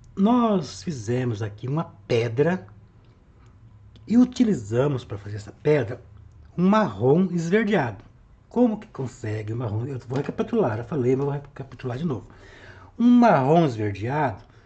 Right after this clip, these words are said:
você vai conseguir utilizando o magenta e o verde. Mas como nós estamos misturando tudo, então nós vamos misturar um verde também. Ó, vamos fazer um verde.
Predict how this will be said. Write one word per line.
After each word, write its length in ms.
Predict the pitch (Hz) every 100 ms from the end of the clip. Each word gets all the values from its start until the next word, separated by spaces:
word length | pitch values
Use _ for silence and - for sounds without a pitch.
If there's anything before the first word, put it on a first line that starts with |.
| _ -
você 280 | 131 - 170
vai 140 | 175
conseguir 640 | 170 127 117 104 147 156
utilizando 720 | 151 - 180 123 101 104 107
o 20 | 131
magenta 1200 | 180 214 127 104 98 101 107 117 - 185 214 - _ _ _ _ _ _ _ _ - - _ _ _ _ _ _ - _ - - _ - _ - _ _ _ - _ _ _ _ - _ -
e 100 | 185
o 40 |
verde. 420 | 135 90 - - - _ _ - - - _ -
Mas 220 | 220 202
como 320 | - 151 123
nós 280 | 117 117 107
estamos 300 | - - 127
misturando 400 | 123 156 156 175
tudo, 200 | - 220
então 120 | 196
nós 120 | 202
vamos 200 | 196 208
misturar 240 | 196 202 202
um 100 | 214
verde 300 | 233 185 180
também. 420 | 220 202 151 147 - 135
Ó, 180 | 123
vamos 220 | 110 123 139
fazer 180 | 147
um 80 | 196
verde. 420 | 190 156 107 -